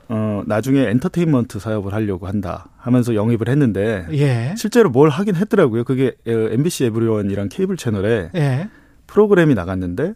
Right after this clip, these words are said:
Speaker 2: 음.
Speaker 1: 거기에서, 거기에 그 화-, 그 천화동이 일호 돈 십억 원이 글로 갔더라고요.
Speaker 2: 엠비씨 에브리원에?
Speaker 1: 네네. 그러니까 케이블 채널에 어떤
Speaker 2: 네.
Speaker 1: 프로그램을 기획해서 하는데
Speaker 2: 네.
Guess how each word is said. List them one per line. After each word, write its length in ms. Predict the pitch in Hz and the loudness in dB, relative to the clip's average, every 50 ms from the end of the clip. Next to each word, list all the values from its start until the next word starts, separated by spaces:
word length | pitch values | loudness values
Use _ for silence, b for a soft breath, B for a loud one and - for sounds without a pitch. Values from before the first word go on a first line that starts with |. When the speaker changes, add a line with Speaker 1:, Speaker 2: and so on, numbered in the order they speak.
| - | -8
Speaker 2:
음. 160 | 185 170 151 | -6 -4 -2
Speaker 1:
거기에서, 640 | 135 127 131 131 131 139 139 139 139 131 - 147 147 - | 0 0 0 0 0 -2 -2 -2 -2 -2 -2 -4 -4 -4
거기에 400 | - - 123 123 139 147 147 139 | -4 -6 -6 -2 0 0 0 0
그 320 | 127 - 107 101 101 101 117 | 0 -2 -4 -4 -2 -2 -4
화-, 100 | 127 123 - - | -6 -8 -10 -10
그 420 | - - 107 104 101 90 - - - | -10 -10 -8 -6 -6 -8 -10 -12 -12
천화동이 460 | - - 147 151 147 127 127 123 117 | -6 -2 0 0 2 2 4 2 4
일호 280 | 107 113 113 110 107 92 | 4 2 2 2 0 0
돈 200 | - 95 90 95 | -2 -4 -4 -4
십억 280 | - - - 160 147 | -4 -4 -2 0 0
원이 280 | 139 110 92 92 - 92 - - - - - | 0 0 -2 -2 -4 -6 -10 -16 -20 -20 -14
글로 160 | - - 95 | -10 -8 -8
갔더라고요. 480 | - - - - - 92 - - - - - - - - - B B B B B B B B - | -8 -10 -12 -10 -10 -10 -10 -12 -14 -16 -16 -18 -20 -20 -20 B B B B B B B B -4
Speaker 2:
엠비씨 400 | 120 120 135 165 170 - 151 123 | 0 2 4 4 4 4 4 4
에브리원에? 580 | 113 113 156 185 196 156 117 107 107 110 - | 4 4 4 6 6 4 4 2 0 0 0
Speaker 1:
네네. 260 | 92 90 82 78 78 80 80 90 - | -2 -2 -4 -4 -6 -10 -14 -16 -8
그러니까 200 | - 113 101 95 | -6 -4 -4 -4
케이블 340 | - - 147 151 151 151 135 | -2 0 0 2 2 2 0
채널에 460 | - - 123 117 113 113 143 160 190 - | 0 0 0 0 2 4 2 2 2 0
어떤 200 | - 160 139 127 | -2 0 2 2
Speaker 2:
네. 80 | 117 | 0
Speaker 1:
프로그램을 440 | 104 104 165 160 147 139 131 123 113 - | 0 0 -2 0 2 2 2 2 0 -2
기획해서 380 | - 113 101 - 110 98 123 | -4 -6 -6 -6 -6 -6 -4
하는데 420 | 131 127 113 104 95 127 127 104 82 | -4 -2 -2 -2 -2 -2 -2 -2 0
Speaker 2:
네. 240 | 170 147 131 123 | 0 2 2 2